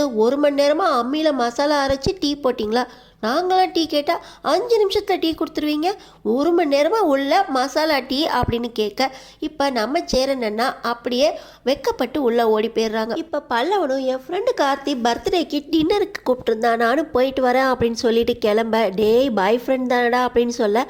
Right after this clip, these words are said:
பல்லவனும் ஆமான்னு சொல்லிட்டு கிளம்பி போயிடுறான். உள்ள வந்த உடனே, "நான் டிஃபன் எடுத்து வைக்கவா?" அப்படின்னு சொல்லி நம்ம நிலா கிட்ட கேட்ட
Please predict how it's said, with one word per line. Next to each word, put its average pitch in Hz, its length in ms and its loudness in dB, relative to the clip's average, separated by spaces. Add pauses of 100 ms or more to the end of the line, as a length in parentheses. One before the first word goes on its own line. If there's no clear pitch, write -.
(160)
பல்லவனும் 381 460 4
ஆமான்னு 311 440 2
சொல்லிட்டு 254 320 0
கிளம்பி 240 420 -2
போயிடுறான். 233 380 -4 (220)
உள்ள 427 280 2
வந்த 254 280 -2
உடனே, 233 240 -2 (180)
"நான் 269 180 0
டிஃபன் 427 340 -2
எடுத்து 285 200 -4
வைக்கவா?" 254 380 0
அப்படின்னு 240 340 -4
சொல்லி 233 180 0
நம்ம 214 260 -2
நிலா 214 240 2
கிட்ட 254 280 -2
கேட்ட 214 260 0